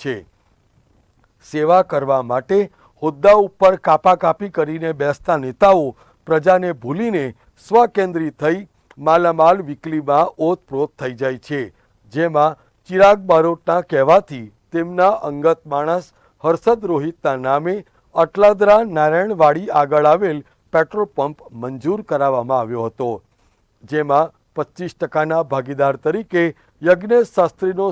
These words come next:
સાળો રોનક પંડ્યા પણ ભાગીદાર બન્યો હતો અને આ પેટે તેમણે ત્રીસ લાખ રૂપિયાનું રોકાણ કર્યું હતું. પેટ્રોલ પંપ તૈયાર થતાં જ ચિરાગ બારોટે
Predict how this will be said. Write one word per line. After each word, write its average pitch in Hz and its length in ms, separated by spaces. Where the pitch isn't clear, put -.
સાળો 165 260
રોનક 151 400
પંડ્યા 147 400
પણ 170 220
ભાગીદાર 127 460
બન્યો 120 260
હતો 120 240
અને 139 220
આ 147 80
પેટે 175 280
તેમણે 180 340
ત્રીસ 226 240
લાખ 143 180
રૂપિયાનું 139 560
રોકાણ 123 480
કર્યું 120 340
હતું. 117 240
પેટ્રોલ 143 380
પંપ 165 260
તૈયાર 151 320
થતાં 165 400
જ 143 100
ચિરાગ 165 380
બારોટે 156 420